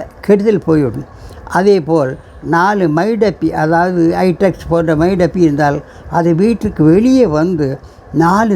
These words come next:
திசையில் கிழக்கு, மேற்கு, தெற்கு என வீசி எறிந்து விட்டால் கூட அந்த வீட்டிலுள்ள கெடுதல் போகும். அது மட்டுமல்ல, வீட்டு வாசலில் ஒரு சின்ன மண்குடுவியில் கொஞ்சம் தேனை கட்டி தொங்க விடுங்கள். ஒன்பது நாள்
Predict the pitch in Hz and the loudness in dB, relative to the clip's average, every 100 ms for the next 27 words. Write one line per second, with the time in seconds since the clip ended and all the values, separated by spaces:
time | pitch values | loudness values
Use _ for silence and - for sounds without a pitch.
0 | - 170 185 170 151 151 180 180 170 180 | 0 0 2 0 0 -2 0 0 0 0
1 | 175 165 165 - 175 180 165 - 180 165 | 2 2 0 -2 -2 0 -2 0 0 2
2 | 170 170 135 - - - - 170 208 151 | 2 2 0 -8 -20 -14 -2 2 4 4
3 | 185 160 180 175 170 - 175 160 180 165 | 2 2 0 0 0 0 -2 -2 -2 -2
4 | 139 127 - - - - 165 170 185 160 | -2 -6 -14 -20 -18 -4 0 2 2 2
5 | 139 214 226 170 147 156 165 151 156 175 | 2 0 2 0 2 0 0 0 2 2
6 | - 156 143 147 143 - - - 135 160 | 0 -2 -2 -2 -8 -14 -20 -8 -4 0
7 | 170 147 151 208 180 139 131 135 135 139 | 2 0 -2 -2 0 0 0 0 -2 -4
8 | - - - 170 233 196 185 151 165 - | -14 -18 -2 0 2 0 0 2 0 -2
9 | 175 147 151 180 170 - 208 233 240 185 | -2 -2 -2 -6 -4 0 0 0 0 2
10 | 165 220 202 208 170 170 151 143 - - | 0 0 0 0 4 4 2 -2 -8 -18
11 | - - 214 196 175 170 165 220 254 269 | -18 -10 -4 0 2 0 0 0 0 0
12 | 240 170 175 190 165 175 175 165 151 143 | 0 0 0 0 0 2 2 0 0 -2
13 | 135 - - - - 180 180 165 165 214 | -4 -8 -12 -8 -2 0 0 0 2 2
14 | 220 | 0